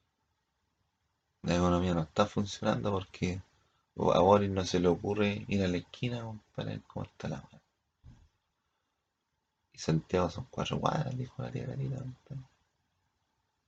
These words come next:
Santiago son cuatro cuadras, ¿no? No, que San-, Santiago son cuatro cuadras. Y está pegadita a la, a la moneda,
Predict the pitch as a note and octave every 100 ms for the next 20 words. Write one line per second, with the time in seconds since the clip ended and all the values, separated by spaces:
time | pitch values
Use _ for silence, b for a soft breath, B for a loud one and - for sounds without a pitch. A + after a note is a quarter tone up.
0 | _ _ _ _ _ _ _ _ _ _
1 | _ _ _ _ _ - - F#2+ F2+ E2+
2 | D#2+ - - - - - C#3+ C3 B2 D3+
3 | C#3 _ - - _ _ _ _ _ _
4 | - - - G2+ F#2+ - - - _ -
5 | C3+ - F#2+ F2+ - - - - - -
6 | _ _ _ _ _ _ _ _ _ _
7 | _ _ _ _ _ _ _ _ _ _
8 | - F#2 - E2+ D#2+ E2 - - D2 A1+
9 | B1 C2 F#2+ G1+ G1+ - C#3+ D3+ C4+ A#3+